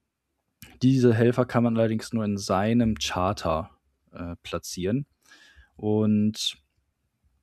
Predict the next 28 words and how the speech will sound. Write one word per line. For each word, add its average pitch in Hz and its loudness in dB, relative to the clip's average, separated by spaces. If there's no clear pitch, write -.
äh, 104 -2
dann 107 6
ist 120 -2
es 107 -4
so, 113 2
dass 110 -2
wir 123 2
eigentlich, 120 -2
das - -2
Ziel 170 2
des 156 0
Spiels 160 -2
ist - -12
es 117 -8
jedes 131 -2
Mal, 117 2
den 104 -4
Einfluss 131 0
dieser 107 -2
Insel 117 2
aufs 101 -4
Maximum 95 -2
zu - -14
bringen 87 -4
mit 90 -6
jeder 101 -2
Runde. 92 -2
Das - -12